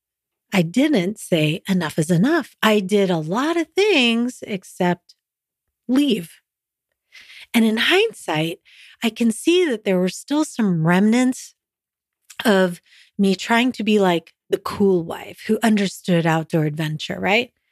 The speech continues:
And also, I honestly didn't think that my being bored at home alone with a kid was reason enough to enforce boundaries so that he'd stay home more, right? Like,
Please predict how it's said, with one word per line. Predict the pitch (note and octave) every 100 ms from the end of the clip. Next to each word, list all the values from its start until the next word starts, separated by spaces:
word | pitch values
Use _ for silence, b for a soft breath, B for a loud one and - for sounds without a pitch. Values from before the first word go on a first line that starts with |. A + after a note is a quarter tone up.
| B B B B B _ -
And | A3+ G#3+ G3+ - _
also, | D4 G#4+ - C4 -
I | A3+ -
honestly | C#4+ F4 G#4+ - F#3 E3 F3 -
didn't | G3+ G#3 F3+
think | - A3 B3+
that | F#3 D#3+
my | E3 F#3 B3+ D#4+
being | A3+ A#3+ G#3 D3+ C3+
bored | - A#3 F4 E3+ E3 F3+ - -
at | F#3 F3+
home | G#3+ G3
alone | E3 E3 C#4 A#3 E3 E3+
with | E3+
a | E3
kid | - D#4 G#3 F#3 B B -
was | G3 F3
reason | B3+ D4 C4 G#3 -
enough | G3 F#3 C#4+ D#4 G3 - _ b b b -
to | A3
enforce | G3 F#3+ G3+ F3+ -
boundaries | D3+ G3 A3+ C#4 A#3+ D#3+ E3+ F#3+
so | - G3
that | F#3+ F3 -
he'd | - F3+
stay | - F#3+ E3+
home | G3 D#4+ C#4
more, | - G2 - _ _ _ _ _ F#3
right? | E3+ G#3 C#4+ - _ _ _ _ _ _ _ _
Like, | G#3 G3